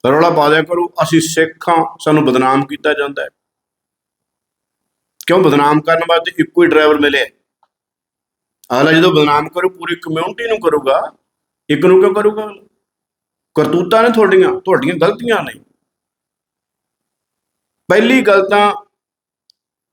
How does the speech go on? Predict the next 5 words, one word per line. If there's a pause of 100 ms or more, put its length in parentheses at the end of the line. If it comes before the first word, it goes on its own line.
(1080)
ਜਦੋਂ
ਐਕਸੀਡੈਂਟ
ਹੋਇਆ, (2250)
ਉਸ
ਵਕਤ